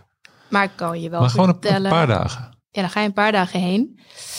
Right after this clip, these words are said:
Speaker 1: Ehm, dus ik ging daar dan heen vanuit Le Col Wahoo. En dan komen alle ploegleiders eigenlijk, of die het papiertje willen halen. Want als je in de
Speaker 2: Mhm.
Speaker 1: World Tour wilt rijden in koers, dan heb je dat papiertje nodig.
Speaker 2: Ja.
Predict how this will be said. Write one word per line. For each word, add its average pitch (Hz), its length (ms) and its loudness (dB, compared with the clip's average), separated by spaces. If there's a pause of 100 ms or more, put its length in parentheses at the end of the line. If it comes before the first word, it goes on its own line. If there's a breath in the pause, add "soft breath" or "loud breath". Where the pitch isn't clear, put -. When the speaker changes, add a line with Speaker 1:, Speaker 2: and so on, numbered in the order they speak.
(220 loud breath)
Speaker 1:
Ehm, 175 420 4
dus 180 140 0
ik 175 140 -4
ging 190 160 0
daar 165 120 0
dan 160 140 -2
heen 160 200 -4
vanuit - 280 -8
Le 170 120 -10
Col 180 180 -2
Wahoo. 196 340 4
En 175 120 2
dan 165 140 -2
komen 170 280 -2
alle 185 200 2
ploegleiders 185 680 2
eigenlijk, 170 520 -6
of - 180 -20 (180)
die 185 180 4
het 180 100 0
papiertje 208 480 -2
willen 180 180 -2
halen. 175 320 -2
Want - 120 0
als 202 100 6
je - 40 8
in 226 60 6
de 214 60 4
Speaker 2:
Mhm. 190 100 0
Speaker 1:
World 240 160 4
Tour 220 200 0
wilt 196 240 2
rijden 208 540 2 (480 loud breath)
in 196 160 -4
koers, 214 240 -4
dan 196 160 4
heb 190 140 2
je 196 60 0
dat 185 120 0
papiertje 185 480 -4
nodig. 156 300 -10
Speaker 2:
Ja. - 280 0